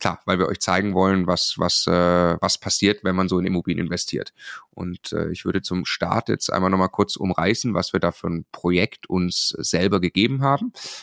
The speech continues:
Ähm, und wir gehen dann quasi durch die einzelnen Partnerschaften durch. Wir haben also ganz grob gesprochen vier Partnerschaften, in denen wir investieren. Das sind auch unterschiedliche Strategien, mit denen da Immobilien gekauft werden. Und, ähm, durch die werden wir gleich durchgehen.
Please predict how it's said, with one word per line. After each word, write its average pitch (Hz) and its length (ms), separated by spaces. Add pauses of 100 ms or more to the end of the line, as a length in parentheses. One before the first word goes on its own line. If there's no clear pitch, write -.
(180)
Ähm, 95 440
und 95 140
wir 95 80
gehen 95 260
dann 95 140
quasi 87 300
durch 87 160
die - 100
einzelnen 92 280
Partnerschaften 90 640
durch. - 200
Wir - 60
haben 92 80
also 85 100
ganz 92 180
grob 95 220
gesprochen 87 380
vier - 320
Partnerschaften, 123 800
in 92 100
denen 92 220
wir 85 100
investieren. 131 560
Das 95 120
sind 90 100
auch 87 100
unterschiedliche 90 800 (380)
Strategien, 117 640
mit 104 160
denen 95 160
da 92 100
Immobilien 90 400
gekauft 101 440
werden. 151 280 (320)
Und, 95 380
ähm, 90 200
durch 92 160
die 98 140
werden 92 160
wir 85 60
gleich 87 260
durchgehen. 170 560